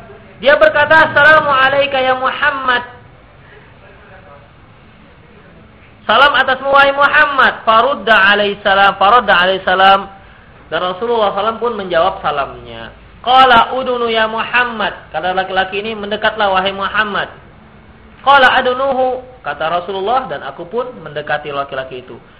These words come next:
Fama zala yaqul udunu miraran. Laki-laki tersebut kembali mengatakan, "Mendekatlah wahai Muhammad." Wa yaqulahu udunu. Dia katakan, "Dekat, mendekatlah."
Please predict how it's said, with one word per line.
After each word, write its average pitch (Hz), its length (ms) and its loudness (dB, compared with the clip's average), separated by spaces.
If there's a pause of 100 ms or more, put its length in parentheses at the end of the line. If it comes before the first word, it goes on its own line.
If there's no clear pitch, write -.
(320)
Fama 285 320 6 (160)
zala 294 320 8
yaqul 269 380 4
udunu 277 420 0
miraran. 240 800 4 (400)
Laki-laki 165 460 -6
tersebut 208 400 -8
kembali 226 340 -2
mengatakan, 226 560 -4
"Mendekatlah 240 560 0
wahai 226 220 4
Muhammad." 220 580 -2 (1120)
Wa 139 80 -4
yaqulahu 254 960 0 (240)
udunu. 269 560 -2 (720)
Dia 139 80 -10
katakan, 196 400 -2
"Dekat, 247 240 -4
mendekatlah." 262 480 2